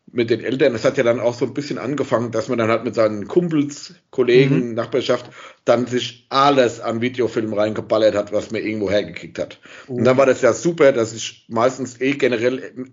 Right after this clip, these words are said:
Speaker 1: eher ältere Freunde hatte, die dann auch schon die, die sechzehner Karte in der Videothek hatten, die durften schon Filme ab sechzehn mitnehmen.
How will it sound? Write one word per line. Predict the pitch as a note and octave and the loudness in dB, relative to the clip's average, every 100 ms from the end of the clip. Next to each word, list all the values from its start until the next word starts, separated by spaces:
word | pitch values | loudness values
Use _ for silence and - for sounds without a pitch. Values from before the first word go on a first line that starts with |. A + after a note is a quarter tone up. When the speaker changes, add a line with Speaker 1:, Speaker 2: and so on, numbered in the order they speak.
| - | -4
Speaker 1:
eher | A#2+ A#2+ G#2 | 0 2 0
ältere | D3 F3+ E3+ | -2 -2 -2
Freunde | E3+ C#3+ D#3+ F3 D#3 | -4 0 2 2 0
hatte, | D#3 G3+ G3+ _ _ _ _ C#3+ | -2 -6 -10 _ _ _ _ 0
die | C#3+ | 4
dann | B2+ | 4
auch | A2+ A2+ | 2 -2
schon | B2+ G#2+ A2 - | -2 -4 -6 -6
die, | A2+ F2+ | -6 -4
die | A2 | -6
sechzehner | G#2 D#3 - D3+ D3 D3 | -2 -2 0 -2 0 -2
Karte | C#3+ C3+ D3 | 0 0 0
in | D3 | -2
der | C#3+ | -4
Videothek | C#3+ D3 D3 C#3+ | -4 -6 -4 -2
hatten, | D3+ C3+ | -2 -2
die | A#2 | -4
durften | A#2 A#2 A#2+ | -6 -8 -10
schon | A#2 | -8
Filme | G#2 C3+ B2+ | -6 -4 -4
ab | E2+ | -4
sechzehn | - D#3 - D3+ | -4 -6 -4 -4
mitnehmen. | - C#3+ C#3+ | -2 -4 -4